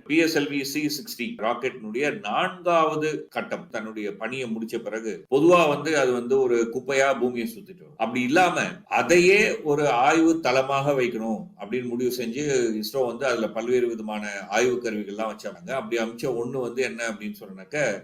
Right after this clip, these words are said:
தாவரங்களை விதை முளைத்து பயிர் உருவாகுதா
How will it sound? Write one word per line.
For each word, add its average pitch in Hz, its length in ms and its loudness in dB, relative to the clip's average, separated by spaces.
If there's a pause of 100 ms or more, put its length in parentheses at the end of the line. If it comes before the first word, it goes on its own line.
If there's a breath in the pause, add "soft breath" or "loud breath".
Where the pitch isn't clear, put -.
தாவரங்களை 165 1000 2
விதை 160 600 2
முளைத்து 143 840 -2
பயிர் 147 260 2
உருவாகுதா 104 680 0